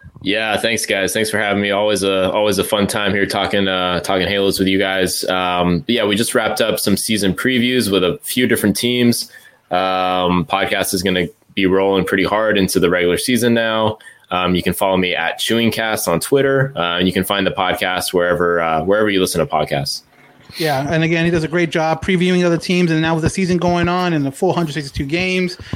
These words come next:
Speaker 2: uh, he'll have you covered for any of the big news coming out. And then hopefully, if the Angels make some splashes, I'll, you know, I'll be jumping on there too. But we'll see how the,
Speaker 1: There we go.
Speaker 2: we'll see how the Angels do this year, and hopefully they are in contention. So, um,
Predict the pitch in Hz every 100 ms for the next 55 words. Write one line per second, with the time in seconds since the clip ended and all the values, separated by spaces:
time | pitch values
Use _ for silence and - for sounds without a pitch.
0 | - - 151 151 185 175 170 170 180 175
1 | 160 160 170 160 170 160 170 156 175 165
2 | 156 175 170 160 151 - - - _ -
3 | 175 190 214 220 220 196 185 165 170 190
4 | 185 185 190 - 185 - 185 190 190 220
5 | 175 160 185 202 208 185 196 202 - -
6 | 143 185 170 196 196 196 214 226 226 247
7 | 233 170 165 190 190 208 202 190 196 196
8 | 185 - - 180 214 233 220 214 202 214
9 | 214 202 170 208 190 190 202 202 196 185
10 | 180 190 208 196 185 190 175 175 175 175
11 | 175 180 165 - 214 202 170 156 - 185
12 | 170 - - 165 147 175 175 165